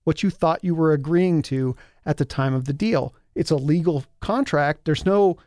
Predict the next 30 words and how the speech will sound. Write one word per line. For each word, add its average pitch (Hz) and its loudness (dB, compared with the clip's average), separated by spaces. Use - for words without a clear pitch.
you 143 0
didn't 185 2
get, 170 2
um, 131 -2
legally 160 0
wronged, 147 0
but 160 0
you're 180 4
not 196 0
gonna 185 -2
get 175 -2
the 151 -2
value 160 0
you 151 -4
expected 139 -2
out 151 2
of 127 -8
the 135 -4
contract. - -4
And 196 2
if 175 -4
it 170 -2
goes 160 2
up, 247 0
you 170 -4
got 160 2
a 156 0
great 196 0
deal, 131 -8
right? 151 -2